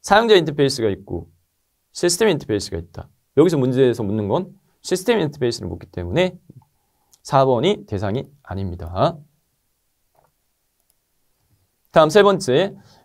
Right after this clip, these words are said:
요구사항의 검토 방법으로 소프트웨어 요구, 설계, 원시 코드 등의 저작자 외에 다른 전문가 또는 팀이 검사에 참여해서 꼼꼼하게 오류를 찾아내는 공식적 검토 방법은 뭔데?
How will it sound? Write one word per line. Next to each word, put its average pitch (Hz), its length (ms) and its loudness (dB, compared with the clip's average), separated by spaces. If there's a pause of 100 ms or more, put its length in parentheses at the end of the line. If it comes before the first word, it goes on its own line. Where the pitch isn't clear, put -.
요구사항의 208 520 6
검토 185 280 4
방법으로 170 680 4 (320)
소프트웨어 220 500 6
요구, 113 420 0 (560)
설계, 165 540 2 (640)
원시 175 320 2
코드 170 360 2
등의 117 440 0 (540)
저작자 165 640 4
외에 139 500 4 (260)
다른 170 360 2
전문가 175 480 2
또는 160 280 -2
팀이 214 300 0
검사에 160 560 2 (500)
참여해서 151 600 2 (520)
꼼꼼하게 180 440 4
오류를 135 280 4
찾아내는 156 640 0
공식적 - 420 -2
검토 113 260 -4
방법은 113 320 -2
뭔데? 107 400 -2